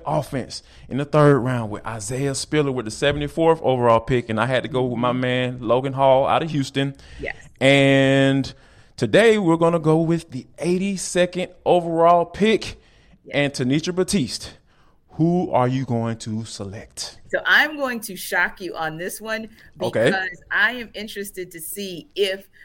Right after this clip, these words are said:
Speaker 2: because we've started to, we started off on the same page with Jermaine Johnson. And then
Speaker 1: Right.
Speaker 2: as we moved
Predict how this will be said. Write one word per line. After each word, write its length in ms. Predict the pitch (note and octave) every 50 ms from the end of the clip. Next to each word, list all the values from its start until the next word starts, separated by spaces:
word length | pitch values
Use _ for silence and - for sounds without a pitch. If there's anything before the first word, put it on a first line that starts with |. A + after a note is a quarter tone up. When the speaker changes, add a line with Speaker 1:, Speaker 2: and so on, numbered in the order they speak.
| _
Speaker 2:
because 240 | - G3+ - C#4 A#3 G#3
we've 220 | B3+ B3+ A#3+ G#3+
started 520 | - - - B3+ C4+ D#4 D#4+ D#4 C#4+ G#3+ -
to, 140 | - A#3+ G3
we 120 | A3 A3+
started 420 | G3+ G3+ - C#4 D4+ E4+ D#4+ D4
off 280 | A#3+ G3 F3+ F3+ G3+ - _ _ _ _ _ _ _ _ _ _ -
on 120 | D#3+ E3+ E3+
the 80 | E3+
same 240 | D#3+ - G3 F#3 F#3
page 220 | F#3 G3 F#3 E3+ E3+
with 80 | E3
Jermaine 320 | - - D#3 D#3+ D#3+ D#3+ E3
Johnson. 360 | F3+ D3 - D3+ D#3 F3+ D3
And 120 | D3 D3 D3+
then 260 | E3 E3 E3 D#3+ D#3 -
Speaker 1:
Right. 200 | A#2+ A2 G2 -
Speaker 2:
as 120 | E3 -
we 100 | F#3 F3
moved 420 | E3 E3+ F#3+ G3 F#3 F3+ E3 -